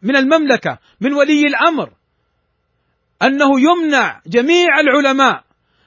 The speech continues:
إلا المخولون من قبل ولاة الأمر، يمنع جميع العلماء من التكلم أو الدعوة أو التحريض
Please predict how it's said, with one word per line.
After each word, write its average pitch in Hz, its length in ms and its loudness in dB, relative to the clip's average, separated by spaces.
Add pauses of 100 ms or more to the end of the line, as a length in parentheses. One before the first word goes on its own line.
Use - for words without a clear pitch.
(180)
إلا 294 240 2
المخولون 269 680 0
من 294 120 -4
قبل 294 320 -2
ولاة 269 300 -2
الأمر، 254 420 -4 (840)
يمنع 302 460 -2
جميع 302 400 0
العلماء 269 580 0 (280)
من 254 140 -2
التكلم 277 760 0
أو 269 120 0
الدعوة 240 560 0
أو 285 100 2
التحريض 277 600 0